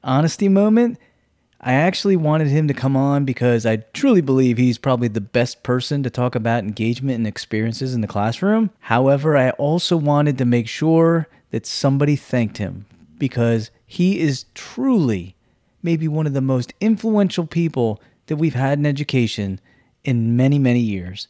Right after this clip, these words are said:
I know a lot of people have probably thanked him, probably thank him on a daily basis, to be honest with you, but I've never had that opportunity, and as somebody who has been directly impacted by his overall message,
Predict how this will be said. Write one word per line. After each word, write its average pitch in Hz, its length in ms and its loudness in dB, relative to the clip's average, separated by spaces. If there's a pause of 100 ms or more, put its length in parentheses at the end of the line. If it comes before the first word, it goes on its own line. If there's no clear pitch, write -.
(160)
I 135 140 0
know 160 160 4
a 147 40 2
lot 143 200 4
of 135 60 -4
people 139 300 0
have 120 120 -2
probably 131 440 0
thanked 127 360 0
him, 127 180 0
probably 185 400 2
thank 170 320 0
him 170 140 0
on 131 80 2
a 107 60 2
daily 147 340 0
basis, 117 480 -2
to 98 100 -8
be 104 120 -2
honest 98 240 -4
with 98 120 -4
you, 101 140 -4
but 113 240 -2
I've 165 220 2
never 156 180 2
had 127 220 0
that 120 120 2
opportunity, 190 800 0
and 120 100 -2
as 110 140 -2
somebody 175 540 2
who 143 180 -2
has 120 300 0
been 117 360 0
directly 139 520 0
impacted 135 520 -2
by 110 200 0
his 110 240 -2
overall 123 420 0
message, 156 680 -2